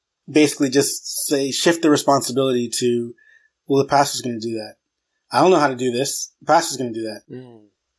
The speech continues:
Speaker 1: Except for e-, every Christian has gifts, and yes, we need training, like in Ephesians four mentions, like, the pastor's supposed to train people. Like, even for a Bible study, there's, you know, people can do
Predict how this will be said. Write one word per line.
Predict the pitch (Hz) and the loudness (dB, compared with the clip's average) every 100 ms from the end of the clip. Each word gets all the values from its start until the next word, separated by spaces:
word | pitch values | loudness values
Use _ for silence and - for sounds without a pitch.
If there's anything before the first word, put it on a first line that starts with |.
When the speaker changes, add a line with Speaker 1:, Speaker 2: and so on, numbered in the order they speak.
| _ | _
Speaker 1:
Except | 143 - 156 - | -2 2 0 2
for | 143 - | 0 2
e-, | 165 156 | 4 4
every | 156 151 | 4 4
Christian | 151 147 147 | 4 0 0
has | 135 135 135 127 - | 0 4 4 2 0
gifts, | 147 139 - - | 2 2 0 -4
and | 131 139 | -2 4
yes, | 156 147 147 | 4 4 0
we | 143 | -2
need | 127 - | -2 -6
training, | - 160 180 135 123 139 - | 0 4 4 2 -2 -8 -6
like | 131 131 | -2 -2
in | 139 | -2
Ephesians | 131 143 131 127 | -4 -2 -2 -2
four | - 139 | 0 2
mentions, | 131 123 | 2 0
like, | 131 117 | 0 -2
the | 127 | 0
pastor's | 135 131 127 | 0 0 -2
supposed | 120 135 120 | -2 -2 -2
to | |
train | 110 131 139 139 | -2 0 2 0
people. | 117 110 107 110 _ _ _ _ - | -2 -6 -16 -20 _ _ _ _ -2
Like, | 160 | 0
even | 196 196 175 | 2 0 2
for | 165 | 2
a | 143 | 4
Bible | 139 151 147 | 6 4 2
study, | - 123 | 0 0
there's, | 123 151 151 147 - | 4 6 4 2 -4
you | 208 | 2
know, | 156 | 2
people | 151 - 196 190 | 2 -2 0 2
can | 151 | 2
do | 139 147 135 | 2 2 2